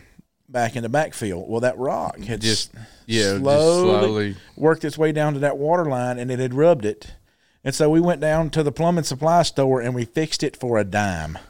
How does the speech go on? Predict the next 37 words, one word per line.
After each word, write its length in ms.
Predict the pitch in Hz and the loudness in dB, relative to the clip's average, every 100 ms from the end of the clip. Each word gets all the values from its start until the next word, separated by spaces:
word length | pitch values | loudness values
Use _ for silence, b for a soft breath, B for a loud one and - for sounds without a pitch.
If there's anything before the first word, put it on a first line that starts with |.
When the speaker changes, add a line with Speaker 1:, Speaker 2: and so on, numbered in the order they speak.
| - | -12
Speaker 1:
<laughs> 80 | 143 - _ - - B B B _ _ - | -12 -14 _ -20 -20 B B B _ _ -2
We 140 | 165 | -2
cut 260 | 151 175 185 | 0 2 2
a 60 | 190 | 2
chunk 440 | - 185 190 - | 2 4 4 4
out. 360 | 131 135 147 - 131 | 4 4 2 -2 0
Speaker 2:
Put 160 | 156 160 | 2 4
a 60 | |
coupling 520 | - 170 175 143 143 | 2 2 2 2 2
in. 220 | 143 147 151 | 2 4 4
Speaker 1:
Put 140 | 185 | 4
a 40 | |
coupling 480 | 208 202 208 220 214 | 4 4 4 2 0
in. 380 | 208 175 175 190 | 2 2 2 0
<laughs> 640 | 170 - - - - 226 190 | -4 -4 -2 -2 0 0 0
Fixed 340 | - 202 - 220 | -2 -2 -2 -4
it 160 | 220 | -2
for 220 | - 185 147 | 2 4 4
a 40 | |
dime 600 | 139 165 151 120 110 120 175 B 151 B | 2 2 2 0 -2 -6 -10 B -12 B
and 200 | 156 160 | 0 4
two 180 | 185 180 | 4 4
divining 440 | 151 151 147 127 | 4 4 4 0
rods. 520 | 120 113 101 98 104 95 107 - _ _ _ _ _ - | 0 0 0 -2 -8 -12 -12 -16 _ _ _ _ _ -2
And 160 | 165 | 0
so 180 | 170 160 | 4 4
I 40 | |
reckon 400 | 151 175 190 175 147 | 6 4 4 2 4
the, 220 | 123 107 B B B - | 4 2 B B B -2
the 80 | 127 | 2
moral 480 | 143 165 147 131 | 6 6 6 2
of 80 | 127 | 2
that 160 | 131 - | 0 0
story 520 | - 147 175 123 113 | -2 0 2 0 0
is, 300 | 110 113 113 | 0 0 -2
is 120 | 113 | -4
that, 260 | 110 123 - | 0 -2 -2